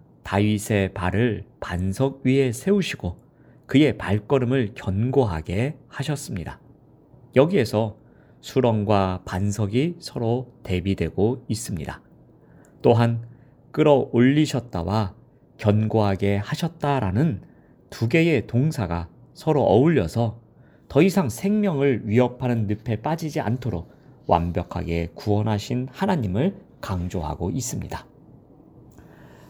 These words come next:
하나님의 인도하심과 역사하심을 체험한 다윗은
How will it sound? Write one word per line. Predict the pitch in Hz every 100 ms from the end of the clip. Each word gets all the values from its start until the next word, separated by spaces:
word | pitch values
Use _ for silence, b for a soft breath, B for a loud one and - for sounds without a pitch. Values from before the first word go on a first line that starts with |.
| B
하나님의 | - 165 160 156 135
인도하심과 | 123 131 127 123 113 120 113 113 113 98 87 -
역사하심을 | 101 101 - 120 113 110 117 107 98 87
체험한 | - 156 143 131 113 90 -
다윗은 | - 95 98 87 - 92 135